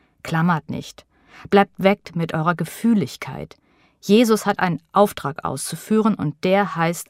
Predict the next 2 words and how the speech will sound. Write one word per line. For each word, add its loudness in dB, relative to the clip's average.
Auferstehung.“ -6
Merkwürdig. -6